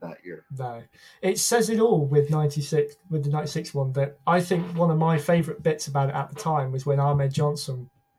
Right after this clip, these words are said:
Speaker 2: won the Intercontinental <laughs> title. Looking back on it now, it's laughable, but, you know, that was, it was, again, it was a big thing. I, I quite liked, I quite liked him back then. You know, he was
Speaker 1: Hmm.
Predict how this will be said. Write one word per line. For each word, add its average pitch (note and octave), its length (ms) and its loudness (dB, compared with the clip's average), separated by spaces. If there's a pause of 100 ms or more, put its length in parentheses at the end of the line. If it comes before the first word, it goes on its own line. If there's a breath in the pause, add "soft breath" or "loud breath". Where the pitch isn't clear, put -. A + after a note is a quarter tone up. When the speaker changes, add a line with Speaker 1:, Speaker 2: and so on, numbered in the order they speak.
(320)
Speaker 2:
won D3 160 2
the C#3+ 120 4
Intercontinental D#3+ 560 2
<laughs> F3+ 180 2
title. F#3 300 4 (560 loud breath)
Looking A3 280 6
back G#3 200 6
on G3+ 80 4
it G3 100 0
now, A3 240 2
it's F3+ 160 -4
laughable, E3 600 -4
but, D3+ 360 -6 (180)
you F3 140 -6
know, D3 200 -2
that F3+ 180 0
was, D#3+ 180 -4
it A3 60 4
was, G3 140 4
again, F3 180 0
it F#3 40 2
was E3 120 0
a E3+ 40 0
big F3+ 180 0
thing. G#3+ 260 2
I, F3+ 340 2
I F#3 80 2
quite E3 260 -2
liked, F#3+ 480 -2 (380)
I E3 60 -6
quite - 180 -6
liked F3+ 220 -4
him F3+ 80 -6
back C#3+ 220 0
then. B2+ 360 -6
You C#3+ 140 -4
know, C3+ 100 -2
he C3+ 120 0
was C3+ 280 -2
Speaker 1:
Hmm. - 480 -10